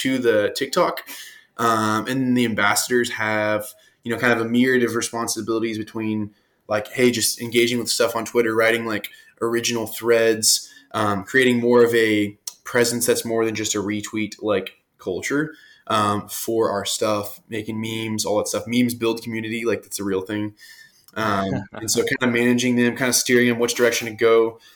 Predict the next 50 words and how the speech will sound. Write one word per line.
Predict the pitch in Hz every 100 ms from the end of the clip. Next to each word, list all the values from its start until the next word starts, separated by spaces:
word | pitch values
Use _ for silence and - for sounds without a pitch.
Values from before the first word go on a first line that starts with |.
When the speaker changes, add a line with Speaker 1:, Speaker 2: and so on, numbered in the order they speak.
| _ -
Speaker 1:
And | 120
then | 117 117
every, | 120 123 127 123 120 120 - - -
uh, | 113 113 - -
so, | -
well, | 120
starting | - 143 135
this | 113 113
last | 113 110
week, | 117 110 -
we | 117
had, | 120 113
like, | 110
a | 101
growth | - 117 117 117
workshop. | 113 - - 85 - - - - -
And | 107
so | 113
we | 110
said, | 113 107
like, | 101
"Hey, | 143 135
here's | 123 135 127
the | 120 117 117 110 107
strategies | - 123 120 123 117
I've | 113
been | 110
implementing | 104 107 113 110
on | 107
Twitter | 98 113 107
to | 107 - 110 104 101 _ _ _
grow," | - 107 98 127 139 - - _
which | 104 107
actually | 107 107 117
got | 110 101 -
all | 104 104
of | 98
them | 95 98
from, | 98 98 95 95 98 _ _ _
like, | 107 104
the | 95
Bad | 90 92
Bears | 92 92
team, | - 95 98 104 -
which | 104
has | 98
been | 95 92
awesome. | 90 - - 87 _ _ _
Speaker 2:
Mm-hmm. | -
Speaker 1:
Um, | 107 98 90 101